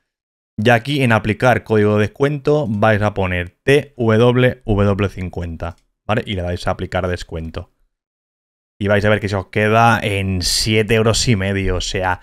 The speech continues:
la verdad que es bastante miserable el precio. Más barato de esto, la verdad que es imposible. Eh, los pagos se pueden hacer a través de PayPal, tarjeta de crédito, lo que queráis. Y a los diez,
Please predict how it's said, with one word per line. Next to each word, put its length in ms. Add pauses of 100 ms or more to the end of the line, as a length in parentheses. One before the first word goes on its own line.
(440)
la 180
verdad 300
que 80
es 100
bastante 800
miserable 720
el 80
precio. 420
Más 240
barato 360
de 60
esto, 380
la 80
verdad 260
que 100
es 60
imposible. 640 (640)
Eh, 240
los 220
pagos 320
se 80
pueden 180
hacer 160
a 80
través 240
de 120
PayPal, 800
tarjeta 480
de 180
crédito, 920
lo 220
que 140
queráis. 460
Y 100
a 60
los 240
diez, 340